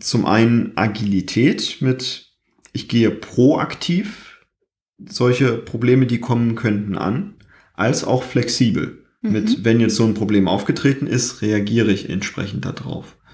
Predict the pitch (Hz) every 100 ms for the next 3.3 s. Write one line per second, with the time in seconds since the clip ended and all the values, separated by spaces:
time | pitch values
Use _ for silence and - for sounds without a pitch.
0 | _ - 104 110 113 120 123 127 117 -
1 | 107 110 107 104 107 - 98 - - 123
2 | 123 92 104 98 98 101 90 - - -
3 | - - _